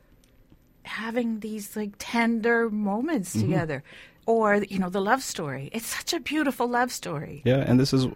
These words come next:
Speaker 2: and this is why people are, are pushing so much for representation and diversity in cinema now. And,
Speaker 1: Exactly,
Speaker 2: like,
Speaker 1: and this is why it should happen.
Speaker 2: It's, and
Speaker 1: Like,
Speaker 2: it's
Speaker 1: people
Speaker 2: not
Speaker 1: should watch
Speaker 2: just
Speaker 1: this film and finally understand this is what you're missing
Speaker 2: Yeah.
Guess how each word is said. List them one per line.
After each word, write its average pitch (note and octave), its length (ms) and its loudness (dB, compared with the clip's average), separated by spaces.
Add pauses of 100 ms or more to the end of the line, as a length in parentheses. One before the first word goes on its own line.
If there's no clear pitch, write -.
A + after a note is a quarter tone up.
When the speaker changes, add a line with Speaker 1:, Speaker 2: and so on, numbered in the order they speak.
(120)
Speaker 2:
and A2 200 2
this A#2 120 0
is A#2 120 -2
why G2 640 2 (200)
people F#2 420 0
are, F2 380 -2
are F#2 140 -4
pushing - 400 -2
so - 160 -4
much E2+ 220 -4
for D#2+ 460 -4 (220)
representation E2+ 840 -2
and D#2 260 -4
diversity D#2 420 -4
in D2 100 -6
cinema - 280 -6
now. - 40 -2
And, - 60 0
Speaker 1:
Exactly, D#4 360 0 (100)
Speaker 2:
like, D4 80 -2
Speaker 1:
and G#3+ 200 -4
this B3+ 260 0
is C4+ 140 -4
why G#3 320 -2
it A3 260 0
should B3 200 -6
happen. B3 600 -2
Speaker 2:
It's, C#3+ 100 0
and G#2 160 0
Speaker 1:
Like, G2 100 4
Speaker 2:
it's - 220 -2
Speaker 1:
people - 100 6
Speaker 2:
not B2+ 140 8
Speaker 1:
should A2 200 8
watch A#3 180 10
Speaker 2:
just - 100 -2
Speaker 1:
this B3 180 -2
film D#4 500 2
and A3 180 -2
finally G#3+ 600 0
understand F#3+ 960 0 (340)
this C4 220 -2
is C4+ 140 -6
what A3 180 0
you're F#3+ 120 -6
missing F#3+ 520 0
Speaker 2:
Yeah. F3 160 4